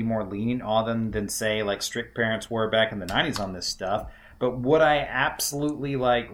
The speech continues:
one hundred percent just let them play things without total impunity or impurity?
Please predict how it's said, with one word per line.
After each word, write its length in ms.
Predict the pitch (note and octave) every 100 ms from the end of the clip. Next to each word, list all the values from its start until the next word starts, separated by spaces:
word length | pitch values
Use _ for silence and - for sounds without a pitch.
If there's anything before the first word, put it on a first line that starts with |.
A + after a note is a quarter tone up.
| G#2
one 220 | G#2+ B2+
hundred 280 | C3+ D3 C#3
percent 540 | B2+ - C#3 C3 A2+
just 320 | A2+ A#2 - -
let 280 | - A#2 B2
them 160 | C#3 C3
play 260 | B2+ A#2+
things 340 | B2 B2 B2 B2+
without 280 | A#2+ A2+ -
total 280 | A2 B2
impunity 680 | A#2 G#2 A2 A2+ B2 E3+ E3+ - -
or 60 | G#2+
impurity? 500 | G2+ A#2+ B2+ D#3+